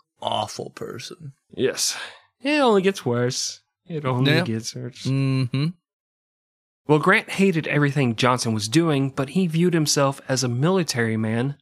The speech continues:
Speaker 2: not a politician, so he stayed out of the politics and just did his job. And at first that job was just going around accepting gifts and giving speeches. He was given a massive house in Philadelphia,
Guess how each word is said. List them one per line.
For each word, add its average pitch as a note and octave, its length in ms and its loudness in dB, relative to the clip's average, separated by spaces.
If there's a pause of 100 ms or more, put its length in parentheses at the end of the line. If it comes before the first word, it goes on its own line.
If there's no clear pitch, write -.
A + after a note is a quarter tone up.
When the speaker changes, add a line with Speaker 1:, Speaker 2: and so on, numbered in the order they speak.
Speaker 2:
not A#2 280 2
a A2+ 60 -2
politician, A#2+ 760 -2 (420)
so - 200 -6
he D3 60 0
stayed D#3+ 240 0
out D#3 120 4
of D3 60 2
the B2+ 60 0
politics C#3+ 540 0
and A#2 100 -4
just B2+ 240 0
did A#2 140 -2
his A2+ 200 -4
job. C#3+ 440 2 (720)
And B2 100 0
at A#2+ 60 0
first D#3 220 2
that B2 120 2
job B2 260 4
was A2+ 120 -2
just A#2 160 -2
going A2+ 200 2
around A2+ 220 2
accepting G#2+ 460 -4
gifts A2+ 340 -2
and A2 140 -2
giving A2 280 -6
speeches. - 760 -4 (600)
He D3 140 2
was B2+ 140 2
given C3+ 240 2
a A2+ 40 0
massive C3+ 440 0
house A2+ 280 0
in G#2+ 60 -6
Philadelphia, A2+ 760 -2